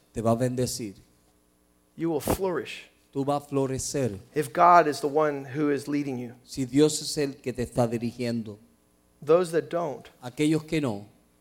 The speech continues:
Speaker 2: will find themselves stricken like Uzziah in Second Chronicles twenty-six.
Speaker 1: terminarán como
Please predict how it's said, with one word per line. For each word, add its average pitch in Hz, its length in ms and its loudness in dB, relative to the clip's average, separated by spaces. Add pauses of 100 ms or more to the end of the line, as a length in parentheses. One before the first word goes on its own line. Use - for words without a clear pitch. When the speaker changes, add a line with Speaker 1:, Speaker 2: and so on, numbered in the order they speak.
(180)
Speaker 2:
will 143 120 0
find 175 320 2
themselves 143 480 0
stricken 165 560 -4
like 143 220 -2
Uzziah 147 500 0
in 131 100 -4
Second 151 360 -6
Chronicles 139 500 -6
twenty-six. 139 580 -8
Speaker 1:
terminarán 139 840 -2
como 147 420 -4